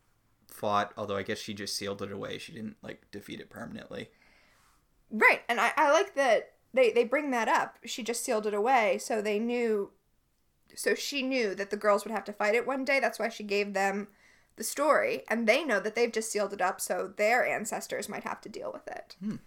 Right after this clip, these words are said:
Speaker 2: So that's why they're putting the spell in the book.
Speaker 1: Yeah, that is kind of a neat moment. Yeah.
Speaker 2: Yeah.
Speaker 1: I really enjoyed this episode. I know we said a lot of bad things about it.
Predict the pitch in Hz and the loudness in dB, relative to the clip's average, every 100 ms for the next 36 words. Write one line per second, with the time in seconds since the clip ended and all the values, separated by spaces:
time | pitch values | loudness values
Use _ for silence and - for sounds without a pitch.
0 | _ - 226 180 190 196 190 208 - 202 | _ -8 -4 -2 -2 -4 -8 -8 -4 -4
1 | 190 214 277 294 - - _ _ _ _ | -4 -6 -10 -10 -10 -20 _ _ _ _
2 | - 262 110 - - - - 208 226 220 | -8 -4 -4 -6 -20 -14 -6 -6 -4 -6
3 | 202 156 143 147 123 120 107 - - 220 | -4 -4 -4 -6 -6 -6 -8 -10 -12 -12
4 | 226 _ - - - - - 208 247 240 | -12 _ -16 -16 -16 -12 0 0 2 -2
5 | 214 160 120 107 - - - - 98 107 | -2 -4 -2 -4 -4 -8 -8 -8 -6 -4
6 | 143 160 165 160 135 117 107 110 101 98 | -2 0 2 2 0 2 0 -2 -2 -4
7 | 101 107 107 107 110 110 117 - | -2 -6 -6 -2 -2 0 -2 -4